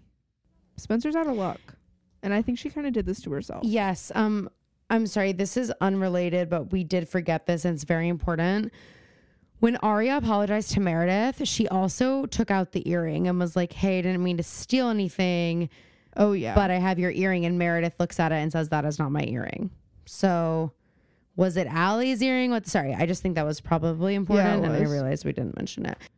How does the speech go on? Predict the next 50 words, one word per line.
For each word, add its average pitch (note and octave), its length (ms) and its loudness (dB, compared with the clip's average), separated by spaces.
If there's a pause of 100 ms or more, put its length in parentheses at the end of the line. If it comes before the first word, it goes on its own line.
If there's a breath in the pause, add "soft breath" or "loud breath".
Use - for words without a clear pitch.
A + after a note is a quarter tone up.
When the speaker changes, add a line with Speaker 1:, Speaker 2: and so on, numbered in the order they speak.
(200)
Speaker 2:
Then A#3 140 4
we B3+ 80 2
go D4+ 100 0
to E4 100 2
Hannah A3 240 2
and G3 120 0
Caleb, D3 440 -2 (800 loud breath)
and F#3+ 840 0 (200)
they're, G3+ 160 2
like, F#3+ 220 0
eating C#4 260 0
dinner A3 220 0
together, G3 460 2
and F#3+ 160 0
Caleb A3 320 0
is A3+ 100 0
just A3+ 200 -2
so G3 180 2
aware D#3+ 400 0
that, D3+ 60 -2
like, - 200 -2
something G3+ 500 0
is E3 100 -4
going E3 200 0
on D#3 100 0
with D#3+ 100 0
Hannah. G#2 400 -2 (200 soft breath)
And A3 380 2
she A#3+ 100 -2
keeps D4+ 240 0
looking D4+ 200 0
at D4+ 80 -4
the D4+ 60 -4
clock, G3+ 280 -2
and F#3+ 80 0
he's G3 160 0
like, G3+ 160 -2
"Where F#3+ 120 2
the F#3+ 120 -2
fuck - 360 -2
did D#4 200 -2
it C4+ 100 0
be?" F#3+ 420 0 (400)
And F3+ 420 2
she F#3+ 140 -2
says E3 440 -4
she - 140 -2
wants G#3 460 -2
to A3 40 -2
go E3+ 480 -2